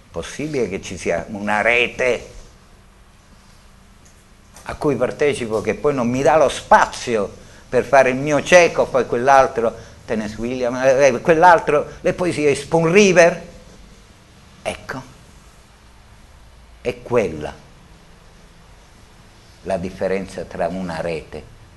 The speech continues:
una lobby, un clan, una filiera di servizi. La rete nasce per dare qualche cosa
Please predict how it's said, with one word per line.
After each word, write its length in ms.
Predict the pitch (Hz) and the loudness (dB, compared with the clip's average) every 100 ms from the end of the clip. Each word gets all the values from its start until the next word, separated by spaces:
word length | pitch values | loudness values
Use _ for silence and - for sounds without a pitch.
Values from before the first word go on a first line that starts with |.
| - - - - - - | -20 -20 -20 -20 -20 -18
una 260 | 101 95 87 | -10 -6 -4
lobby, 480 | 87 90 85 71 76 - - - | 0 0 -2 -14 -18 -20 -20 -16
un 200 | 98 98 | -14 -12
clan, 500 | - 95 87 80 80 - - - | -2 0 0 -4 -14 -18 -20 -12
una 220 | 113 104 | -10 -10
filiera 400 | - 95 98 90 | -10 -6 -6 -6
di 100 | 87 | -8
servizi. 680 | - 85 78 87 - - 78 - - - - | -10 -10 -10 -12 -14 -18 -18 -20 -20 -20 -14
La 180 | 104 113 | -6 -2
rete 480 | 117 101 - 85 82 107 | -2 -4 -6 -12 -12 -10
nasce 680 | 107 107 - - - 73 - - - - | -6 -4 -6 -12 -16 -18 -20 -20 -20 -10
per 180 | 113 98 | -6 -6
dare 420 | 98 90 78 76 | -2 -2 -2 -6
qualche 540 | - 98 98 - 104 - | 0 0 0 -6 -10 -6
cosa 580 | - 117 95 76 - | -2 0 -2 -4 -14